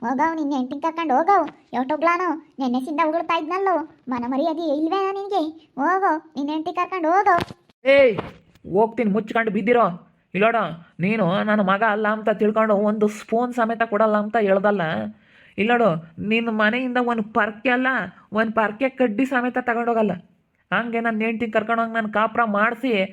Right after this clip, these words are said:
Speaker 2: ನಿನ್ ಕಣ್ಣು ಮುಂದೆ ನಾನು ಬೆಳೆದು ತೋರಿಸ್ಲಿಲ್ಲ, ನನ್ನ ಹೆಸ್ರು ಸಂಜು ಅಂತ ಕರಿಬೇಡ ನೋಡು. ಹ್ಮ್, ಇಂಥ ಹೆಂಡ್ತಿ ಕಟ್ಕೊಂಡು ನಾನು ಹೆಂಗ್ ಸಂಸಾರ ಮಾಡ್ತೀನಿ ನೋಡ್ತಿರು. ಹ್ಮ್, ನಾನ್ ಚೆನ್ನಾಗಿರ್ತೀನೋ, ಅವ್ಳು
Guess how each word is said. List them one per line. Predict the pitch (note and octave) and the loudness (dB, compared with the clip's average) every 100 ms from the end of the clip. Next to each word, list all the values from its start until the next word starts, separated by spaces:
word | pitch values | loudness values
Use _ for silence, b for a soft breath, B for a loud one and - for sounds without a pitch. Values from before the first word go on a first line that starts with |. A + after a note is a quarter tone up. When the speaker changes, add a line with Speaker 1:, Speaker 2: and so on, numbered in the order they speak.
| B B A3 | B B -4
Speaker 2:
ನಿನ್ | A#3 A3 | -2 0
ಕಣ್ಣು | A#3 A#3 | 0 0
ಮುಂದೆ | A#3+ A#3 A3+ | 0 0 2
ನಾನು | A#3 F#3 | 2 2
ಬೆಳೆದು | G3 A3 B3 B3 | 2 4 2 2
ತೋರಿಸ್ಲಿಲ್ಲ, | G#3+ A3 B3+ B3 B3 B3 F#3+ F#3+ G#3+ B B - | 4 6 4 2 2 4 2 0 -6 B B 0
ನನ್ನ | A3 A3 | 0 0
ಹೆಸ್ರು | A3 A3 | -4 -2
ಸಂಜು | G#3+ A3 A3 | 0 0 0
ಅಂತ | G#3 G#3 G3+ | 0 -2 2
ಕರಿಬೇಡ | F3+ F#3+ F#3 E3+ | 2 2 0 0
ನೋಡು. | E3+ E3+ E3 - E3+ | 0 -2 -4 -4 0
ಹ್ಮ್, | G#3 F3+ D3 - _ _ | 2 2 -2 -12 _ _
ಇಂಥ | G#3+ A3 A3+ | -4 0 0
ಹೆಂಡ್ತಿ | A3 A3+ A#3 A3+ | 0 -4 -4 -4
ಕಟ್ಕೊಂಡು | G#3+ A3+ G#3+ E3+ A3+ F#3 E3+ B B G3 | -2 -2 2 4 4 0 -6 B B -2
ನಾನು | G#3+ G#3 A3 | 0 0 0
ಹೆಂಗ್ | G3+ A#3 A#3 | -2 -2 -4
ಸಂಸಾರ | G#3+ A#3 A3+ G#3+ | -4 0 0 0
ಮಾಡ್ತೀನಿ | A3 C4 G3+ | -2 -2 -2
ನೋಡ್ತಿರು. | G3+ A#3 A#3+ F3+ F3 F#3 | -2 0 0 0 -4 0
ಹ್ಮ್, | A3 A3 F3 B - | 2 2 0 B -2
ನಾನ್ | F#3 A3+ A3+ | -2 0 0
ಚೆನ್ನಾಗಿರ್ತೀನೋ, | A3 A3 G#3+ A3 G3+ A#3+ B - | 0 0 -4 0 0 0 B -2
ಅವ್ಳು | F#3+ | 0